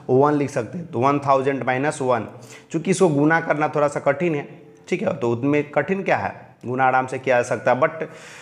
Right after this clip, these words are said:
जो है, but क्या करेंगे ना, हम इसको गुना नहीं करना चाहते हैं, हम उसको आसान बनाना चाहते हैं। तो ट्रिपल नाइन को हम क्या करते हैं, वन थाउजेंड माइनस वन लिख देंगे,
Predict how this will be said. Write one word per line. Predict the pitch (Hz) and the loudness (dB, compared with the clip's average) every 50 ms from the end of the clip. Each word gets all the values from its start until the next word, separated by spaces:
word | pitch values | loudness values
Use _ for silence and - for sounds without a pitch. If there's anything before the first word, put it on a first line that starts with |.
| - - - - | -20 -20 -12 -10
जो | 120 113 139 139 | -4 2 2 4
है, | 120 117 120 - - - - - - - - - - _ _ _ _ _ _ _ _ _ _ _ _ _ _ _ _ _ _ _ _ _ _ 151 | 4 4 2 0 -2 -6 -14 -18 -20 -20 -20 -20 -20 _ _ _ _ _ _ _ _ _ _ _ _ _ _ _ _ _ _ _ _ _ _ -6
but | 147 180 - - - - - - - 143 - | -4 -4 -4 -6 -12 -18 -20 -16 -16 -6 0
क्या | 175 165 175 | 0 0 2
करेंगे | 175 175 147 135 123 120 113 123 127 139 | 2 0 0 0 -2 -4 -4 -4 -2 -2
ना, | 151 175 196 151 - - - - - | -2 -4 -6 -8 -12 -18 -20 -8 -2
हम | 143 143 151 - | -2 -2 0 -2
इसको | 160 147 - - 175 185 190 214 - - - | -4 -6 -4 2 4 4 4 4 2 0 -2
गुना | 143 131 139 147 151 147 | 0 2 4 4 4 2
नहीं | 143 135 127 113 | 0 -2 -2 -2
करना | - 117 110 107 104 | -2 -2 -2 -4 -6
चाहते | 98 107 92 98 - - 104 | -6 -6 -8 -8 -8 -10 -10
हैं, | 98 101 104 101 101 - | -10 -10 -12 -12 -6 -6
हम | 127 135 143 | -4 -4 -2
उसको | 143 123 - - 143 | -4 -6 -2 0 2
आसान | 139 131 - 131 131 135 127 117 | 2 2 2 2 2 2 0 -2
बनाना | 113 110 110 107 | -4 -6 -6 -4
चाहते | 101 131 135 135 | -4 -6 -6 -2
हैं। | - | 0
तो | 160 | 0
ट्रिपल | 160 160 160 156 151 147 - 170 165 156 | 0 2 2 0 0 2 2 2 0 2
नाइन | 156 147 151 175 185 170 | 0 -2 -2 -4 -4 -2
को | 170 156 | 0 0
हम | 143 143 139 | 0 0 0
क्या | - 139 | -2 -2
करते | 123 127 120 113 104 120 113 | 0 0 -2 -2 -2 -4 -2
हैं, | 113 117 131 156 - - - - - - | -2 -2 -2 -2 -4 -10 -16 -20 -8 -4
वन | 123 123 143 160 175 180 - | 0 2 2 2 2 0 -2
थाउजेंड | - 143 143 147 147 147 160 160 131 | 0 2 2 2 4 2 -2 -2 -2
माइनस | 131 143 143 143 151 151 - 147 | -2 -2 0 0 -2 -2 0 0
वन | 151 160 | 0 2
लिख | 165 160 151 160 | 2 0 -2 -2
देंगे, | 156 165 165 160 185 190 - - - - | -2 -2 -2 -2 -2 -4 -4 -8 -16 -20